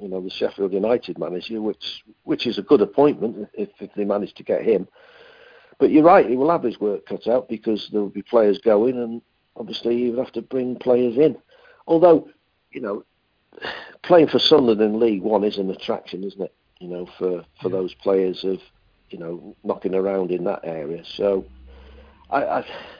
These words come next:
Speaker 1: well, you don't wish them to go down again. I know, I know s-, loading <laughs> Newcastle fans will, but
Speaker 2: <laughs>
Speaker 1: it, it's a bit like,
Speaker 2: God, they
Speaker 1: it's
Speaker 2: will.
Speaker 1: a bit, it's quite like Rangers and Celtic. You know, you, you speak to Celtic fans, you know, and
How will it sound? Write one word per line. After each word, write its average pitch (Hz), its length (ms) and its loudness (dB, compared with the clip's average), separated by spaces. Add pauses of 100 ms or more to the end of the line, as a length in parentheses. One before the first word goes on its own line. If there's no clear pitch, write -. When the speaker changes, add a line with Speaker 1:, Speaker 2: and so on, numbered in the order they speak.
Speaker 1:
well, 127 340 4 (760)
you 147 100 0
don't 156 220 6
wish 143 260 6
them 123 180 2
to 117 120 -2
go 117 180 4
down 113 280 0
again. 101 320 -2
I 98 40 -12
know, 101 420 -8
I 117 80 0
know 117 160 4
s-, - 200 -10 (200)
loading 113 320 2
<laughs> - 20 -4
Newcastle - 540 -6 (120)
fans 101 280 -2
will, 104 300 -2 (100)
but 104 160 -10
Speaker 2:
<laughs> - 640 -20
Speaker 1:
it, - 180 -10
it's 165 180 2
a 208 60 4
bit 233 200 6
like, 175 200 8
Speaker 2:
God, 151 140 -6
they 151 80 -4
Speaker 1:
it's 156 220 -4
Speaker 2:
will. 156 80 0
Speaker 1:
a - 20 -2
bit, 220 240 6
it's 196 160 2
quite 233 200 6
like 170 220 2
Rangers 120 440 0
and 113 120 -10
Celtic. - 520 -4 (460)
You - 100 -14
know, 110 220 -8
you, 160 360 -12
you 202 180 -4
speak - 360 0
to 139 100 -14
Celtic - 480 0 (100)
fans, 78 460 -10 (360)
you 92 100 -12
know, 87 300 -6
and 95 260 -8